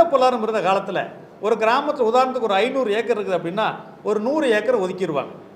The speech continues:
ஒதுக்கிட்டு அந்த நூறு ஏக்கர்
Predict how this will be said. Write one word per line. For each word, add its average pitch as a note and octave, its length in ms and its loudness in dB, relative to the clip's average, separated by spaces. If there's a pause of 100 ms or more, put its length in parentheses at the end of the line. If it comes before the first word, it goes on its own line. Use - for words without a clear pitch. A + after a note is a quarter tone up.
(220)
ஒதுக்கிட்டு C4 580 2 (680)
அந்த D4 220 2 (680)
நூறு D4+ 260 2 (160)
ஏக்கர் B3+ 280 4